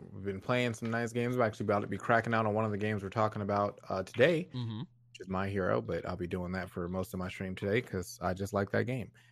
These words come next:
Speaker 1: How are you, sir?
Speaker 2: Well, I beat Lies of P last night.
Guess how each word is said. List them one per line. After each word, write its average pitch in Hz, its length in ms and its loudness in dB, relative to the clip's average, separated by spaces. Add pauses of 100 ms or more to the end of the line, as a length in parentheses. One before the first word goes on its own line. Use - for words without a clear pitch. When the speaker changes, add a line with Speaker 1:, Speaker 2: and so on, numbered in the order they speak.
(100)
Speaker 1:
How 117 120 10
are 135 80 12
you, 180 320 12 (460)
sir? 120 340 6 (500)
Speaker 2:
Well, 123 320 -2 (120)
I 113 80 -8
beat 131 240 -6
Lies 147 260 0
of 214 60 -8
P 156 180 0
last 131 320 0
night. 123 240 0